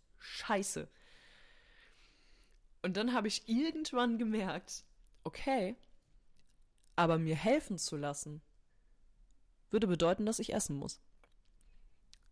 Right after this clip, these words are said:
Und das möchte ich nicht. Also nehme ich dieses, dieses Leiden, was ich habe, in Kauf,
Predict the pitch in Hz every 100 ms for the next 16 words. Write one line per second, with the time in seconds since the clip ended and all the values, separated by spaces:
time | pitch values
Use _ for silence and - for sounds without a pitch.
0 | - - - 156 156 214 202 - - 131
1 | - - - - - _ - - 170 160
2 | 170 180 180 - 175 151 151 175 156 156
3 | 175 165 165 160 156 - - 175 165 147
4 | 147 - 208 196 262